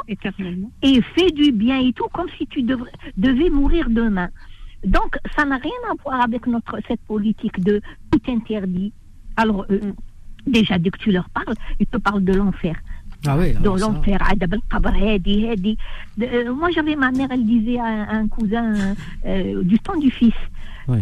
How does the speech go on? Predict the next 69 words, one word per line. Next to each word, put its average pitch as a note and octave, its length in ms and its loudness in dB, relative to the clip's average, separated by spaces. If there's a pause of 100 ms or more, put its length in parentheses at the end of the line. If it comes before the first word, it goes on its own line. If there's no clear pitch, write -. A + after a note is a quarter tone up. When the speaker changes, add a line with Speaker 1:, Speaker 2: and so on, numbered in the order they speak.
Speaker 2:
Et F#4+ 380 2 (320)
je, G#3 100 0 (180)
je - 80 -4
sais A#3+ 60 -2
pas A#3+ 120 -4
qu'est-ce - 180 -4
qu'il G#3 160 0
commençait G#3+ 420 0
à G3 200 2
blablater. G3 520 -2 (300)
Il A3 100 4
dit, C4 180 6
eh, D#4 120 2 (360)
Haouna C4 300 2
Dolok A#3+ 300 0
Zo A3 160 4
Charet, G#3 480 -2 (100)
euh, B3 320 -2
tu C4+ 120 0
es - 20 2
venu B3+ 340 2
nous B3+ 140 2
faire - 160 -4
un A3+ 80 -2
darf, C4+ 260 -2 (100)
Naya. B3 280 0 (280)
Il D3 60 4
Speaker 3:
Mhm. D3+ 160 4
Speaker 2:
avait B3+ 160 2
des A3 120 2
petits, C#4 360 2
des B3 120 -2
petites, C4+ 280 0
il B3+ 80 2
était A4 320 0 (140)
genoux, E4 240 -6
des B3+ 120 -4
petits C4 200 -8
poils A3+ 180 -4
comme A3 220 -2
ça. - 80 -4 (280)
Speaker 3:
Ouais. D#3 300 0
Speaker 2:
Et A#3+ 100 6
donc, A4+ 280 2
maintenant, D4 420 2 (140)
c'est C#4+ 80 -2
comme D#4 200 -2
une C#4 140 4
mode. G#3+ 220 4 (300)
Tu G#3+ 100 -4
vois ? E3 100 2
Speaker 3:
Ah D#3 60 2
oui, G#3 140 4
oui, F3 120 2
oui. B2 80 4
Speaker 2:
C'est D#3+ 60 6
Speaker 3:
Romain, C#4 160 4
Speaker 2:
comme E4 80 2
Speaker 3:
il D#4 80 4
te C4 80 4
Speaker 2:
une - 20 6
mode. A3 120 4
Speaker 3:
montre, F#3 160 -2
hein, C4 80 0
il B3 40 2
Speaker 2:
Parce - 140 2
Speaker 3:
dit C4+ 60 0
Speaker 2:
que, G3 100 4
Speaker 3:
que, A3 60 2